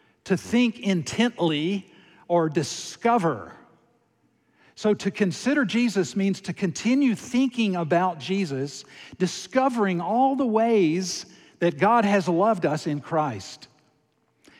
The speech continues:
And I'll put it this way, a phrase you might have heard before,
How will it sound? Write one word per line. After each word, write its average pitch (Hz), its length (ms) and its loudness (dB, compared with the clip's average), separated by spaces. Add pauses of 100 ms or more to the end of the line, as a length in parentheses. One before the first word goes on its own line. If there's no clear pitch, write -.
(520)
And 156 140 -2
I'll 233 120 2
put 202 200 0
it 170 80 0
this 185 220 0
way, 147 320 -2 (160)
a 123 60 -6
phrase 170 380 0
you 165 60 0
might 160 160 0
have 156 100 -2
heard 170 220 -6
before, 120 480 -6